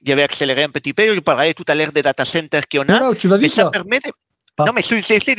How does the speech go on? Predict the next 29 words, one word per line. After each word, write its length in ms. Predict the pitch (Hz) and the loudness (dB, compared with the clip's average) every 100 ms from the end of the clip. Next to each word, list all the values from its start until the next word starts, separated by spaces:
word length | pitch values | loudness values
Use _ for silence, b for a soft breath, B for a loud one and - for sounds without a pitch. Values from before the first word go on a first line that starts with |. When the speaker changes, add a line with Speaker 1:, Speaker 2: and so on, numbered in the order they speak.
| 170 | -2
Speaker 1:
je 80 | 185 | 0
parlerai 380 | 233 180 208 220 | 2 2 2 0
tout 120 | 240 | 0
à 80 | 196 | 0
l'heure 140 | 185 196 | 2 2
des 60 | |
data 200 | 170 170 | 2 0
centers 300 | 160 202 190 | -4 -6 -4
qu'on 140 | 170 190 | -2 -2
a, 120 | 277 | -2
ça 140 | 233 | -6
nous 80 | 226 | -2
permet 280 | 226 214 269 | -2 0 -2
de 120 | 262 | -2
maîtriser 480 | 220 - 175 - 240 | -4 -2 -4 -2 -2
complètement 480 | 233 196 190 214 247 _ _ | -4 -4 0 0 -4 _ _
toute 180 | 240 247 | -2 2
la 120 | 220 | 2
chaîne. 420 | 196 - 175 147 - B B B - | 0 -2 -4 -4 -18 B B B -4
Donc, 200 | - 180 | 0 0
à 100 | 175 | -2
Croix, 360 | - 262 262 - B _ 175 | -2 0 0 -4 B _ -2
on 120 | 185 | 0
assemble 520 | 175 170 254 269 254 | 0 -2 -4 -4 -4
les 220 | 214 196 | -2 -4
composants, 760 | 202 202 196 180 - 202 214 208 B B _ - | -4 -6 -4 -2 0 2 2 -2 B B _ -2
euh, 160 | 170 | 0
les 160 | 175 180 | 2 0
cartes 320 | 202 165 - | 0 -2 -4